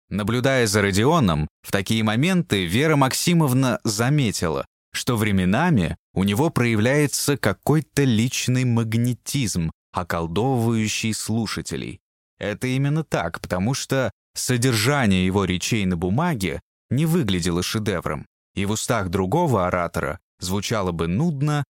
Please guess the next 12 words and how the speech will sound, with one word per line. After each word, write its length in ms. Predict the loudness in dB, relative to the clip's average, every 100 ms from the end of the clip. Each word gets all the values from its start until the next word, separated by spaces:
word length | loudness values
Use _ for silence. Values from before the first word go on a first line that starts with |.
| _
и 120 | -4 -2
банально. 680 | 0 0 0 -2 -4 -8 -12 _ _ _
Обладая 540 | -8 -4 -2 -2 -2 -2
такой 300 | -2 0 -2
способностью, 880 | -2 -4 -2 -2 0 -2 -4 -6 -8 -12 _
Родион 520 | -6 -4 0 0 0 0
вполне 600 | 0 0 2 2 2 2
мог 320 | 2 2 0
бы 160 | 2
организовать 720 | 2 2 2 2 2 0 0
какую-нибудь 880 | -2 -4 0 0 2 0 0 -2 -4
партию 600 | -4 -2 -4 -4 -4 -4